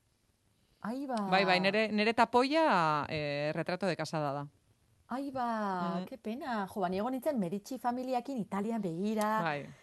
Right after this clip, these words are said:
Speaker 2: ja.
Speaker 1: Eh, uf, oso, egia da gero Medici dinastia oso, oso zabala izan
Speaker 2: Mm.
Speaker 1: dela, ez? Osea, oso luzea, baina, bueno, niri pila, pila bat gustatu zait, egia esan.
Speaker 2: Bai.
Speaker 1: Eta, eh, zuek, em,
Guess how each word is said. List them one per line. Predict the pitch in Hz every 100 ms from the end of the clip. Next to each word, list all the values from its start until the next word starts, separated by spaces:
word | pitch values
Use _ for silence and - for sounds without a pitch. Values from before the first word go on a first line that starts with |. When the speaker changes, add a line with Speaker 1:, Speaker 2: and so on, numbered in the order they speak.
| -
Speaker 2:
ja. | 147 -
Speaker 1:
Eh, | 175 160 160
uf, | 185 269 440 -
oso, | 202 202 277 220 185 170
egia | 165 175 196
da | 233
gero | 254 277
Medici | 190 180 185 240
dinastia | 240 240 226 262 -
oso, | 269 214
oso | 180 170 160 156 160
zabala | 160 170 180
izan | 160
Speaker 2:
Mm. | 190
Speaker 1:
dela, | - 151
ez? | 208
Osea, | 180 160
oso | 170 226
luzea, | 185 147 226 170
baina, | 165
bueno, | 151 151 - - - - _
niri | 214 285 285 285 - _ - -
pila, | 262 240
pila | 226 214
bat | 180
gustatu | 175 - 170
zait, | 156 156
egia | 165 160
esan. | 143 156 156 _ _ _ _ _ _ _ _ _ _ - 175
Speaker 2:
Bai. | 175 175 - - - _ _
Speaker 1:
Eta, | 220 214 202 196 -
eh, | 185 -
zuek, | - 240 247 285 - 254
em, | 269 277 285 277 277 269 262